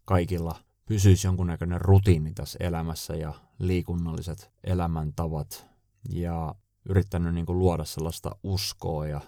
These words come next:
tsemppifiilistä kaikesta huolimatta. Mut eihän se ole niinku mullekaan ollut helppoa tietenkään, kun jotenkin niin erikoinen ollut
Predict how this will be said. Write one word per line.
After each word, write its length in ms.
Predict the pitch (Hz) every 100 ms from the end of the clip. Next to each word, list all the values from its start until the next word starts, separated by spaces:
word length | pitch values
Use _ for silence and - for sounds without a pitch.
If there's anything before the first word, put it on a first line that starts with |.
| _
tsemppifiilistä 1080 | - 87 80 76 76 85 80 76 82 - 69 - -
kaikesta 480 | 92 80 78 -
huolimatta. 760 | 80 87 80 73 71 - - - - _ -
Mut 120 | 98
eihän 200 | 95 95
se 100 | 92
ole 60 | 95
niinku 180 | 95 98
mullekaan 560 | 101 92 78 - 85
ollut 340 | 60 90 85 101
helppoa 500 | 107 95 - 80 78
tietenkään, 520 | 82 85 85 76 78
kun 160 | - - -
jotenkin 420 | 87 85 90 90
niin 220 | 92 85 -
erikoinen 560 | 92 87 - 82 80
ollut 260 | 82 80